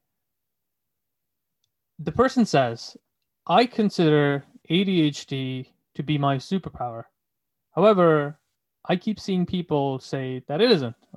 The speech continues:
or, you know, that it's not, or that it's a, it's not, you know, that I shouldn't say it." What do you think? Um, now that's a very interesting question. Um, and, uh, there's multiple layers to it. Uh,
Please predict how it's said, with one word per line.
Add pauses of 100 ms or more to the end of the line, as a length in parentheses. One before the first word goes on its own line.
or,
you
know,
that
it's
not,
or
that
it's
a, (380)
it's
not,
you
know,
that
I
shouldn't
say
it." (1200)
What
do
you
think? (1000)
Um, (140)
now
that's
a
very
interesting
question. (840)
Um, (680)
and,
uh,
there's
multiple
layers
to
it. (640)
Uh,